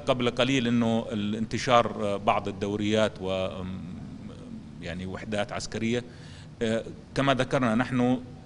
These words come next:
سنمنع المواطنين أو التنقل ما بين المحافظات، ولذلك يعني لابد من وجود مظاهر أمنية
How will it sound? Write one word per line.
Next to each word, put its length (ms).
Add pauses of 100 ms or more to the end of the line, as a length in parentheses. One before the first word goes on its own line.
(200)
سنمنع 720
المواطنين 720
أو 140
التنقل 640 (120)
ما 120
بين 400 (100)
المحافظات، 680 (680)
ولذلك 680 (120)
يعني 460 (160)
لابد 440 (200)
من 220
وجود 460
مظاهر 580
أمنية 500